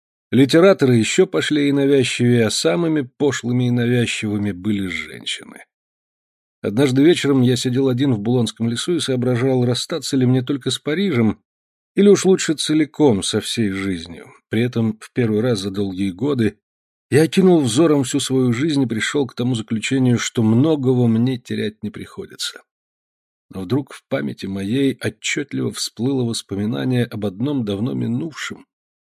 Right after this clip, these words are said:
забытом дне, раннем летнем утре, дома в горах. Я увидел себя на коленях, мать на кровати,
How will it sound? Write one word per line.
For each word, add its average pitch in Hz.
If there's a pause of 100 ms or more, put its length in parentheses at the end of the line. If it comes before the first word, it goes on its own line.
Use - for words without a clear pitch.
(120)
забытом 147
дне, 123
раннем 135
летнем 131
утре, 117
дома 113
в 85
горах. 104 (840)
Я 104
увидел 117
себя 110
на 98
коленях, 127
мать 107
на 98
кровати, 113